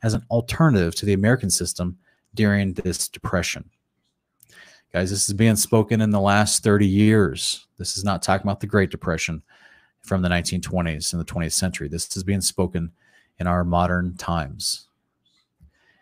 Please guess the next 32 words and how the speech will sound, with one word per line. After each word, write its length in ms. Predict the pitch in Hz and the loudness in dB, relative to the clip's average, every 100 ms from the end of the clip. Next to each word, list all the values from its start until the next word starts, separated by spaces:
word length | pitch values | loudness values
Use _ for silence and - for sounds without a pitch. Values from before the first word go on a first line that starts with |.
| _ _ _ | _ _ _
So 320 | - 110 101 | 4 4 4
the 160 | 98 104 | 0 2
Soviet, 520 | 131 127 131 120 - | 6 8 8 6 -2
he 140 | - 107 | -6 4
goes 200 | 110 117 | 6 6
on 160 | 156 | 4
to 80 | 127 | 2
say 240 | - 98 | 2 2
in 80 | 92 | 2
his 120 | 87 | -2
books, 400 | - 95 104 - - _ 117 | -2 -2 -2 -6 -10 _ -6
"The 160 | 104 | -4
Soviet 380 | - 165 175 117 | 4 6 6 4
transition 460 | 139 113 117 120 113 | 2 2 0 -2 -4
to 140 | 117 | -2
a 80 | 110 | 0
new 160 | 107 127 | 0 0
political 340 | - 117 117 | -2 -4 -6
structure 420 | - 120 110 98 | -4 -2 -2 -4
shows 240 | - 117 104 | -4 -2 -2
that 120 | 101 | -4
the 60 | 98 | -4
Soviet 360 | - 127 120 | -2 -2 -2
strategies 560 | - 120 110 110 120 - | -2 -2 -2 -2 -2 -2
are 160 | 98 | -4
thinking, 500 | - 151 143 107 98 | -2 -2 -2 -2 -4
planning, 440 | - 143 143 147 139 | -4 0 2 2 0
and 200 | 151 156 | 0 0
acting 400 | 147 143 117 98 | 0 0 0 -2
in 80 | 90 | 2
broad 280 | 135 160 - | 4 4 2
terms 400 | 92 87 87 | -2 -2 -4